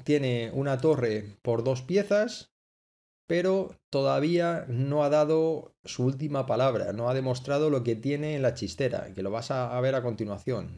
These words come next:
Dama C seis, nos están tocando la torre, y torre de F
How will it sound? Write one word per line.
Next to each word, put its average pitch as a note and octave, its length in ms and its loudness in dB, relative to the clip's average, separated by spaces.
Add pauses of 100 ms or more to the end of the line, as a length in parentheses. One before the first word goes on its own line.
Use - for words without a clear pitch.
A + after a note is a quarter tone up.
Dama A2 280 -6
C A2+ 100 -4
seis, E3+ 340 -2
nos A2 140 -8
están A#2+ 260 -4
tocando B2 340 -2
la A#2+ 160 -2
torre, E3+ 420 -2 (920)
y F3+ 320 0 (840)
torre E3 320 4
de D#3 140 4
F E3 320 -2